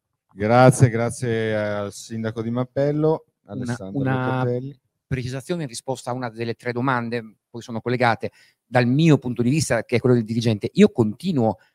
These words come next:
Speaker 2: ad assegnare, eh, i, i, gli educatori ad persona, come facevo prima. Non è cambiato questo, eh?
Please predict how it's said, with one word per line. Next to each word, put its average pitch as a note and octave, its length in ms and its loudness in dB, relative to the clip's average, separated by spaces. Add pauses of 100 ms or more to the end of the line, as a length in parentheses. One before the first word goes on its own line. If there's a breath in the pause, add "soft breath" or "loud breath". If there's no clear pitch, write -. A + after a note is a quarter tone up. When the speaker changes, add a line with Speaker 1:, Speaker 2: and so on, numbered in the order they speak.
(160)
Speaker 2:
ad G#2+ 140 -2
assegnare, A#2 680 0 (380)
eh, F2 320 -4
i, G2 300 -8
i, G2+ 180 -4 (520)
gli F#2+ 80 -4
educatori B2+ 640 6
ad B2 200 -2
persona, C3+ 460 -2
come C3 160 2
facevo A#2 280 -6
prima. G#2+ 420 0 (580)
Non G#2 200 -4
è E3+ 80 -2
cambiato G2+ 480 -2
questo, A2+ 420 -2
eh? C3 260 -2